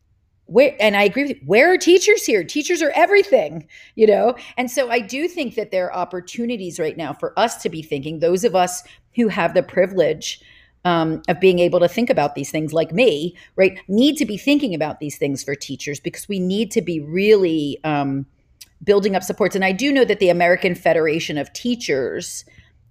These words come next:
is thinking about these issues right now, and that might be a good place for people to sort of ongoingly check in with what they're thinking about and generating for teachers. And another really amazing resource that I think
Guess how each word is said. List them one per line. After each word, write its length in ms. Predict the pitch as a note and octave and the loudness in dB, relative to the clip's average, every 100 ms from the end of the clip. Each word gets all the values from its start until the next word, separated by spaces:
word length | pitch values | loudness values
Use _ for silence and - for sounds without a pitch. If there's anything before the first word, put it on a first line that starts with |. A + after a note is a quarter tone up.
| - | 0
is 480 | C4 D4 C4+ G#3+ - | 4 4 2 0 -2
thinking 360 | A#3+ A#3 G#3+ | -2 0 -2
about 280 | D#3+ D3+ C#3 | -2 -2 -4
these 160 | D#3 D#3 | -4 -6
issues 360 | E3+ D#3 D3 | -4 -6 -6
right 220 | D3 C#3+ D3+ | -4 -4 -4
now, 200 | C#3+ D3 | -4 -4
and 140 | D#3 | -2
that 180 | F3+ - | -4 -2
might 240 | F3+ F3+ - | -4 -4 -2
be 140 | E3+ | 0
a 80 | D3+ | 0
good 240 | F3 E3 | -4 -6
place 280 | - E3 D#3 | -4 -2 -2
for 140 | C#3+ | -10
people 340 | C3+ E3+ D#3+ D#3 | -8 -10 -6 -2
to 220 | C#3+ C#3 - _ _ | 0 -2 -6 _ _
sort 200 | - G#3 | -4 -2
of 60 | - | 0
ongoingly 640 | F3 D#3+ E3+ F3 E3+ D#3 | 0 2 2 2 -2 -6
check 280 | - F3 E3+ | -2 -2 -2
in 160 | D#3+ D#3+ | -4 -4
with 200 | D#3 D#3+ | -4 -2
what 260 | D#3+ D#3+ | -2 0
they're 360 | E3 D#3 D3+ D#3 _ _ _ | 0 0 -2 -6 _ _ _
thinking 260 | G#3+ F3+ F#3 | 0 0 -2
about 260 | E3+ D#3+ D#3+ | 0 0 0
and 160 | D3+ | -2
generating 680 | D3 D#3 D#3+ D#3 D3 C#3 C#3 | -2 -2 0 0 0 -4 -8
for 180 | - D3 | -8 -10
teachers. 760 | - C#3 - A#2 G#2+ - - - _ _ - | -8 -12 -8 -6 -6 -8 -14 -16 _ _ -2
And 180 | F#3+ F#3+ | 0 0
another 540 | G3+ A3+ C#4 D4+ G3+ | 0 0 2 2 2
really 480 | F3+ G3 A3 A#3+ G#3 | 0 0 2 4 2
amazing 420 | F3 E3 D#3+ E3 | 0 -2 -4 -4
resource 580 | E3 - D3+ C#3+ C3+ - | -4 -4 -4 -4 -6 -4
that 220 | C#3+ C3+ | -4 -2
I 80 | D#3+ | -4
think 320 | D#3+ D#3+ B2+ | -4 -8 -8